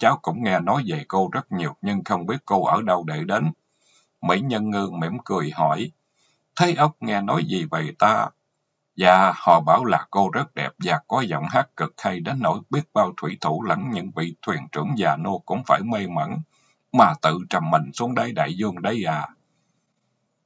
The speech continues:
Bé con nãy giờ im lặng, nghe ốc nói thế nó cũng gật đầu xen vô. Dạ, bé con cũng nghe nói vậy cá cô, mà bé con cũng đã kể cho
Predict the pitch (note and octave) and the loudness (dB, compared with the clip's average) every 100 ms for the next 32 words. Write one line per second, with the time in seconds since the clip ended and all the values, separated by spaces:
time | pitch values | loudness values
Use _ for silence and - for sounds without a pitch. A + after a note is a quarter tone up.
0 | - D3 D#3 A2+ G2+ F#2+ E2 G2+ E2+ D2 | -2 -2 2 2 2 4 2 2 -2 -2
1 | - A2 G#2 D#2+ D#2 E2+ - A2 F#2+ - | -4 -2 0 0 0 -8 -6 -2 -2 -2
2 | A#2+ - A2 C3+ B2 D3 C#3 C#3 - A#2+ | -6 -2 -4 -2 -4 -2 0 -2 -2 -6
3 | F#2+ D#2 - E2 - - G#2+ G2 E2+ G2 | -4 -6 0 -2 -2 -6 -6 -6 -4 -2
4 | F#2 E2+ _ _ _ _ _ _ _ - | -2 -6 _ _ _ _ _ _ _ -2
5 | A2+ D#2 F2 - D#3+ - A#2 G#2+ - C#3+ | 2 2 2 0 0 2 0 0 -4 -2
6 | C3 A2 A2 D3+ F#2+ D#2 D#2+ B2+ D3+ - | -2 0 2 2 0 -6 -4 -2 -2 0
7 | F#2+ F#2 _ _ _ _ A#2+ A#2 D#2 A#2+ | -4 -4 _ _ _ _ 2 2 2 -2
8 | D#3 - G#2+ F2+ G2 D2 D#2+ - D#2+ D#2 | -2 0 -2 0 -6 2 2 2 -4 -6
9 | - | -4